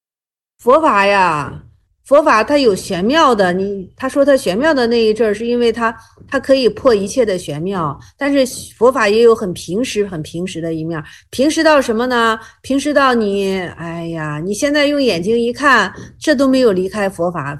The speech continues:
凡是你眼睛触及所到的，你眼睛看到了这个字儿，就这个里头，这个里头就是你的佛性在放光，它就平实到这个程度，平实到我们现在所有的这些说，说话呀，都多余啊，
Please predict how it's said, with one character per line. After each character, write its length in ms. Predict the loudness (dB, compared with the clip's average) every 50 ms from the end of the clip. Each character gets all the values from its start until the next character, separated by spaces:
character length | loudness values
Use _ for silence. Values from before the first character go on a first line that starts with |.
| -4
凡 200 | 0 0 0 0
是 140 | 0 -2 -2
你 120 | -2 0
眼 180 | 0 0 0 0
睛 160 | -2 -2 -4 -4
触 180 | -4 -4 -6 -4
及 160 | -2 -2 -4
所 180 | -2 -4 -4
到 200 | -4 -2 -2 -2
的， 100 | -2 -2
你 120 | -2 -2 -2
眼 160 | -2 -2 -2
睛 120 | -2 -4
看 220 | -6 -6 -4 -4 -2
到 140 | 0 0 0
了 100 | 0 0
这 100 | 0 0
个 100 | 0 0
字 120 | 2 4
儿， 340 | 4 4 2 0 -4 -12 _ _ _ _ _ _ _ _ _ _ _
就 120 | -6 -6 -2
这 160 | -2 0 2
个 100 | 2 2
里 140 | 2 0 -2
头， 340 | -2 0 0 2 2 0 0
这 140 | -2 -2 2
个 100 | 2 4
里 140 | 2 2 0
头 240 | -2 -4 -4 -4 -4
就 140 | -2 -4
是 120 | -4 -4 -4
你 120 | -4 -4
的 100 | -4 -4
佛 180 | -4 -4 -4 -4
性 200 | -2 -2 -4 -4
在 120 | -4 -4 -4
放 220 | -4 -4 -6 -4
光， 180 | -4 -4 -4 -4
它 120 | -6 -4
就 140 | -4 -4 -6
平 220 | -6 -6 -6 -6
实 140 | -4 -2 0
到 140 | 0 0 0
这 100 | 0 0
个 120 | -2 -2
程 220 | -4 -6 -10 -10 -8
度， 160 | -6 -6 -8 -8 -12 -20 -20 _
平 180 | -2 0 0 2
实 100 | 2 4
到 140 | 4 4
我 140 | 4 4 2
们 80 | 0 -2
现 140 | -2 -2 0
在 160 | 0 0 0
所 180 | 0 0 2 2
有 100 | 4 4
的 120 | 4 2
这 140 | 2 0 0
些 140 | 0 0 -2
说， 300 | -2 -2 -2 -2 -2 -4
说 240 | -2 0 0 0 0
话 220 | 0 0 0 0
呀， 120 | 0 0
都 520 | 0 0 0 0 0 0 0 0 2 2 0 0
多 240 | 2 4 4 4
余 220 | 4 4 0 0 0
啊， 260 | 2 0 0 -2 -8